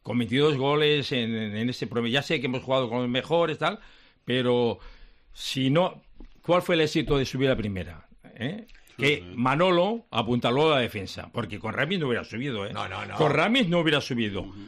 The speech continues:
Speaker 1: Apu-, oye, los últimos ocho partidos solo nos metieron dos goles, y los dos el Oviedo, uno en Liga y el otro en el playoff.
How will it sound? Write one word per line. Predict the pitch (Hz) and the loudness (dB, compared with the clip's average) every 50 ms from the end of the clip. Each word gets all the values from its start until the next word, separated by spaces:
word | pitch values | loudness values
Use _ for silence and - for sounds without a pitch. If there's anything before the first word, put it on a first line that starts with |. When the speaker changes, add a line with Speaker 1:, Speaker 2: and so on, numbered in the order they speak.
| - - | -14 -6
Speaker 1:
Apu-, | - 123 139 160 - | -4 -4 -4 -2 -2
oye, | 127 143 165 175 151 | 0 0 0 2 2
los | 127 113 - | 0 0 0
últimos | 185 185 - 196 175 139 180 | -4 -2 -2 -2 0 0 0
ocho | 170 165 185 143 | 0 0 0 -2
partidos | 147 143 - 156 190 202 226 240 233 - - - - - | -2 -2 -2 -2 0 0 0 -2 -2 -6 -18 -20 -20 -16
solo | - - - 170 185 202 | -6 2 4 4 6 6
nos | 190 180 | 4 4
metieron | 175 170 135 170 175 160 | 2 2 2 2 2 2
dos | 147 151 117 | 2 2 2
goles, | 117 131 120 107 104 95 - - - | 2 2 2 2 0 -4 -6 -4 -2
y | 135 135 | 0 2
los | 139 135 123 | 2 2 2
dos | 165 190 175 | 2 0 2
el | 185 160 | 2 2
Oviedo, | 139 127 120 117 110 101 101 | 2 2 2 0 0 0 0
uno | 131 156 180 165 143 | 0 0 0 0 0
en | 135 | 0
Liga | 147 190 220 226 240 262 269 - - - _ - | 0 0 0 0 -2 -2 -4 -8 -18 -20 _ -10
y | - 107 120 | -2 0 2
el | 135 | 2
otro | 151 151 175 165 | 4 2 2 2
en | 147 | 2
el | 131 101 | 2 2
playoff. | - 123 113 107 98 95 87 80 - - - | 2 2 2 2 0 -2 -6 -8 -10 -18 -20